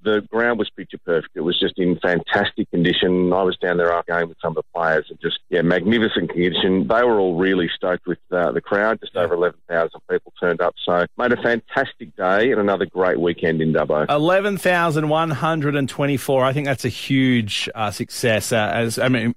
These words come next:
Speaker 2: and more than we had last year 'cause of obviously covid number, um, restrictions. But, uh, yeah, good stuff, I think. Moving forward, uh, this is the, that was the second game of,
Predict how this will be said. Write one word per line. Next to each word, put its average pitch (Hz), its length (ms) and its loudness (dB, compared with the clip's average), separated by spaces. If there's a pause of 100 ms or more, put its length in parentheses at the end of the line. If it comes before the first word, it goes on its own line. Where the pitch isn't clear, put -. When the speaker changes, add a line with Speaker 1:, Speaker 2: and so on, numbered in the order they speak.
(100)
Speaker 2:
and 147 240 2
more 185 180 4
than 247 120 4
we 143 60 2
had 123 160 2
last 139 300 2
year 123 80 0
'cause 107 160 -2
of 117 80 2
obviously 110 340 0
covid 107 440 0
number, 107 480 2 (180)
um, 92 300 0
restrictions. 104 500 0
But, - 220 -4
uh, 156 60 2
yeah, 214 180 4
good 214 180 -2
stuff, - 320 -2
I 95 60 -2
think. 143 220 -2 (260)
Moving 190 420 2
forward, 135 680 0 (240)
uh, 120 220 0
this 131 180 -4
is 127 100 -6
the, 127 260 0
that 131 160 0
was 131 120 -2
the 123 140 -6
second 127 400 0
game 120 300 2
of, 101 180 -2